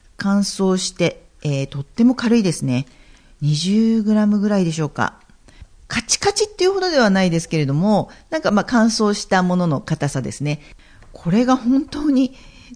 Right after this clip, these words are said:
雑炊になるのか、ちょっと不思議に思えるぐらいです。えーと、この雑炊の塊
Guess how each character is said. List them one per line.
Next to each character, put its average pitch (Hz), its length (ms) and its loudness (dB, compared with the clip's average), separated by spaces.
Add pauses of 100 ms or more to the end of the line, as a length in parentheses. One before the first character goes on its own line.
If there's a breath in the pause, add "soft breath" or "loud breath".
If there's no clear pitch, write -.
雑 208 180 0
炊 285 240 -2
に 262 120 2
な 233 120 2
る 202 100 0
の 170 100 0
か、 170 320 2
ち - 120 -14
ょ - 60 -16
っ - 120 -20
と - 300 0 (220 loud breath)
不 - 160 -16
思 233 180 -2
議 220 140 6
に 220 220 6
思 220 180 2
え 269 80 4
る 175 100 2
ぐ 165 100 0
ら 156 80 2
い 156 80 2
で 147 140 -2
す。 - 200 -12 (1800)
え 165 240 2
ー - 20 0
と、 151 160 -2
こ 175 180 -4
の 175 360 0 (500)
雑 170 160 -2
炊 165 200 0
の 165 100 2
塊 - 160 -6